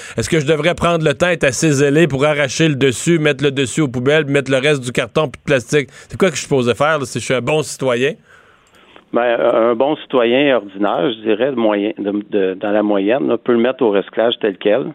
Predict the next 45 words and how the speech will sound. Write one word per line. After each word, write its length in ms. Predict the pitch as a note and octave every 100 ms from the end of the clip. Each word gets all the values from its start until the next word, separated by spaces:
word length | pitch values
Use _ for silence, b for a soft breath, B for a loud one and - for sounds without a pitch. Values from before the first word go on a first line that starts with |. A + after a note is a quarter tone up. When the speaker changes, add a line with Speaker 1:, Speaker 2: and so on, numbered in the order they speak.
| _
Speaker 1:
Ah 140 | B2 B2+
oui ? 160 | C#3
Speaker 2:
Parce 160 | B2 - - -
que 60 |
la, 680 | A2 G#2+ G2+ G2 F#2+ F#2+ - -
en 160 | G#2 G#2
termes 380 | - C3 C#3 A2+
de, 180 | G#2+ F#2+
de 160 | G2
poids, 480 | - - A#2+ C3+ G#3+ -
c'est 60 |
toujours 300 | G#2 A2 B2+ C3
en 80 | A2
termes 240 | A2+ A2+
de 120 | G#2+
poids, 360 | - - C3 E3+
le 140 | A2
pourcentage 800 | G2+ A2 - A2 G2+ B2 C#3 A2+
de 60 | G2+
la 100 | F#2+
feuille 220 | - A2+
de 80 | A2
plastique 500 | - F#2+ - B2+ B2+
qui 140 | -
nous 60 | G2+
permet 280 | G2+ G2+ G2+
de 60 |
voir 200 | G2 G#2+
au 60 | G#2
travers 500 | - F#2+ G2 A#2+ B2
versus 380 | G#2+ - - A#2 -
le 100 | F#2+
poids 200 | - G#2+
de 80 | G#2
la, 220 | F#2 -
de 100 | F#2+
la 80 | F2
boîte 360 | F#2+ A#2 C#3 - B B B B
est, 60 | G2
est, 960 | F#2 F#2+ F#2 - G2 G2 - - - C3+
je 120 | A2+
dirais 200 | - G2
pas 120 | G#2+
négligeable, 520 | A2 G2 F2+ G#2+ C3 A#2
mais 240 | G2+